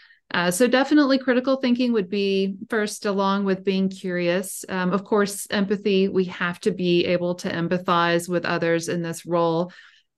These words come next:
Um, and something I've learned over time is not just with the user, although we do hear a lot about empathizing with the user.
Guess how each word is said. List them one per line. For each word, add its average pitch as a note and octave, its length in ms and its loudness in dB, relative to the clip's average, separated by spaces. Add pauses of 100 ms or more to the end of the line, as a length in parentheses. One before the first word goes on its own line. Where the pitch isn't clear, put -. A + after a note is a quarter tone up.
Um, D#3+ 480 0
and F#3+ 260 2
something A#3+ 320 2
I've F#3+ 220 0
learned F#3+ 280 0
over F#3 200 0
time F#3 320 -4
is F3 100 -8
not A3 240 -2
just G3+ 340 -2
with F#3+ 220 -2
the G#3 80 0
user, F3 420 0
although F3 300 0
we E3+ 120 0
do F#3+ 120 0
hear F#3 220 -4
a E3+ 80 -4
lot D#3 220 -4
about D#3+ 320 -2
empathizing D#3+ 720 -4
with E3 200 -4
the D3+ 100 -4
user. F3 560 2